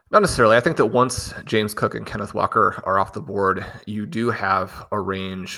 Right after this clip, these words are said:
where the running backs become more traditional dead zone-ish picks. I think that Stevenson has a chance to bounce back with the new coaching staff and a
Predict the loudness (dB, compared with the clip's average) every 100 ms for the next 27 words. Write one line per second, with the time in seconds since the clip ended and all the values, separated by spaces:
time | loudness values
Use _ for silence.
0 | -10 -2 0 2 0 -2 -4 -2 0 0
1 | -4 -10 -6 -6 -6 -6 -6 -4 -4 -6
2 | -6 -10 -10 -10 -4 -4 -2 -6 -6 -8
3 | -4 -4 -4 -6 -4 -2 -2 -4 -10 -6
4 | -2 -2 -2 -4 -6 -2 -2 -2 -4 -4
5 | -4 -8 -16 -20 _ -2 2 2 2 -2
6 | 0 2 2 -2 -10 -8 -8 -4 -4 -4
7 | -10 0 0 0 -6 -10